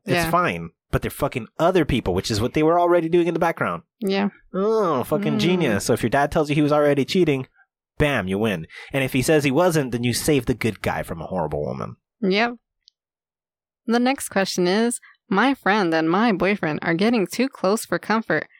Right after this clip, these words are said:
Speaker 2: How can I find out if it's something I should be worried about?"
Speaker 1: You trust them and don't bother because it's your boyfriend and your best friend. What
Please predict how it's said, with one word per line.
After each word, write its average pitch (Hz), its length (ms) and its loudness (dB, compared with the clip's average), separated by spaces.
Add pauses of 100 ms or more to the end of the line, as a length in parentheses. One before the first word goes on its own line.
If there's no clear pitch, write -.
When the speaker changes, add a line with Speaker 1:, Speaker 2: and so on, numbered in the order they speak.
(140)
Speaker 2:
How 214 120 -2
can 311 140 0
I 285 80 2
find 208 400 0
out 214 280 0
if 170 220 -2
it's 170 300 -2 (200)
something 220 460 0
I 185 100 0
should 196 300 -4
be 214 160 0
worried 196 400 2
about?" 156 340 -2 (1400)
Speaker 1:
You 123 1300 6
trust - 1080 -2
them 175 840 0
and 120 500 0 (100)
don't 120 460 0
bother 156 480 2
because 120 420 -2
it's 107 220 -2
your 107 120 2
boyfriend 127 540 0
and 113 220 -2
your 104 200 2
best 104 460 -4 (180)
friend. 90 420 -4 (640)
What 131 280 0